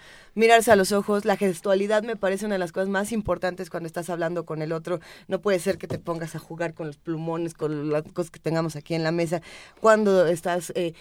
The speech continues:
intercambiando en una suerte de diálogo, porque, mm,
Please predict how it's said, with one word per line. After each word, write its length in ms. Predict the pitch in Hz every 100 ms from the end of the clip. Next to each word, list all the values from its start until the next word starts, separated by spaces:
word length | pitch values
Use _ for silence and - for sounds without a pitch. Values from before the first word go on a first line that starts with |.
| - -
intercambiando 960 | 202 202 185 196 185 202 208 214 190
en 160 | 180 180
una 420 | 190 196 185 165
suerte 380 | 160 190 180 190
de 120 | 190
diálogo, 460 | 214 240 220 208 226
porque, 460 | 202 190 185 185 175 160 160 _ _ _
mm, 100 | -